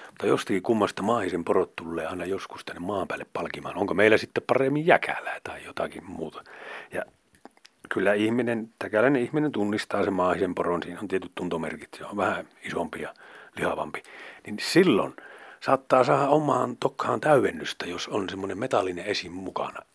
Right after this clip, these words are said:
esine. No mitä paras esine? Se on Lapin leuku. Se on riittävän iso ja painava. Ja silloin kun siellä törmää tämmöisten maahisten porotokkaan, niin sinun pitää tuota pysähtyä,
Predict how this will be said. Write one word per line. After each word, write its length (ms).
esine. 340
No 160
mitä 360
paras 380
esine? 420
Se 120
on 180
Lapin 280
leuku. 340
Se 120
on 100
riittävän 440
iso 180
ja 80
painava. 460
Ja 60
silloin 260
kun 100
siellä 140
törmää 420
tämmöisten 640
maahisten 500
porotokkaan, 640
niin 100
sinun 200
pitää 380
tuota 280
pysähtyä, 680